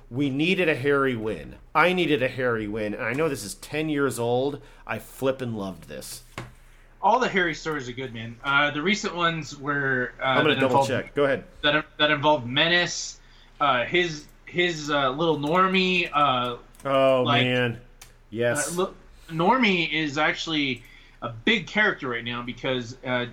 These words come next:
Speaker 2: the last great good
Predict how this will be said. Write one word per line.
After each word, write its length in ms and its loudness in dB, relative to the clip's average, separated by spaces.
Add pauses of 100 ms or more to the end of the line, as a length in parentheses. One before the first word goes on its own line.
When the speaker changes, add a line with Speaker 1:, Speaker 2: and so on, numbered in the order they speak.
(160)
Speaker 2:
the 120 0
last 520 2 (420)
great 480 -4 (560)
good 460 0